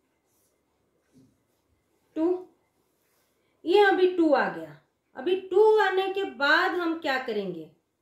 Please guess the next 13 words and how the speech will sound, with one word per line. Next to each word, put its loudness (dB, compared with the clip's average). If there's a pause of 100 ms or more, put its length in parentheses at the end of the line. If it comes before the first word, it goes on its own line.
(840)
अभी -2
फिर -2
से -4
हम 0
इधर -2
ज़ीरो -4
डालना 2
है, -6 (200)
मतलब -8
repeat -2
करना -2
है -2
ये। 0